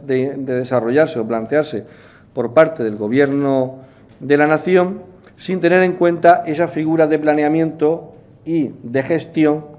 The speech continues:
del, eh, de los espacios naturales. Por ese motivo vamos a votar que no. Es decir, si lo que se plantea es el desarrollo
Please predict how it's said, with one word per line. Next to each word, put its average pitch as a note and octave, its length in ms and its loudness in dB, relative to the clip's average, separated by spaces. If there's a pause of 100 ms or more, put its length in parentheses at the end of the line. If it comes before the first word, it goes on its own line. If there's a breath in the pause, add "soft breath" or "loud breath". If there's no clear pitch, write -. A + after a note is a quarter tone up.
(400 soft breath)
del, C#3+ 560 0
eh, A2+ 500 -4
de C#3 80 -4
los C#3 140 -2
espacios B2+ 720 -2
naturales. G#2 580 -8 (640 soft breath)
Por C#3+ 160 0
ese E3+ 180 0
motivo E3 380 2
vamos B2+ 260 0
a A#2 40 0
votar A2 280 -2
que C3 120 -6
no. E3+ 180 -8 (720 soft breath)
Es D3+ 80 2
decir, A#2 320 -2 (120)
si D3+ 200 -6
lo C#3+ 100 2
que D3 80 -2
se D3 140 -2
plantea C#3+ 400 2
es G3 140 -2
el F#3 100 -2
desarrollo D3 600 0